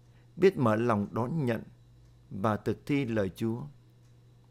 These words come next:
để tin mừng là dưỡng chất nuôi sống tình thân trong gia đình. Đồng thời,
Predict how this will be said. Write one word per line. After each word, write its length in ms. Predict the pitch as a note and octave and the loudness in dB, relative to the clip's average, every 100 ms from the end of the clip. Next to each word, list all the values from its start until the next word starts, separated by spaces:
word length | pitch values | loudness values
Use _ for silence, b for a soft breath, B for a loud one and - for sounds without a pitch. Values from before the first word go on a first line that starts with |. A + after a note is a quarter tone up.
| - - - - | -20 -20 -20 -4
để 180 | A2 | -2
tin 340 | A2 D#3+ D#3+ C#3 | 2 2 2 2
mừng 300 | A2 G2 G2 | 2 2 0
là 200 | G#2 G2 | 0 -2
dưỡng 280 | E2+ C3+ D#3+ | -2 -4 -2
chất 280 | F3 E3+ | -4 -4
nuôi 180 | C3 C3+ | -2 -2
sống 340 | C3 B2+ A#2+ D3+ - | 0 -4 -4 -8 0
tình 220 | A2 - | 0 2
thân 220 | B2 A#2 | -2 -4
trong 300 | A2+ A2+ A2 | -4 -4 -2
gia 120 | A2 | -2
đình. 220 | G#2 F#2+ D#2+ - - - - - - - - - - - - - - | -2 -4 -6 -14 -20 -20 -20 -20 -20 -20 -20 -20 -20 -20 -20 -20 -6
Đồng 240 | A#2 A2 | 0 0
thời, 280 | G#2+ G#2+ F#2+ | 2 0 0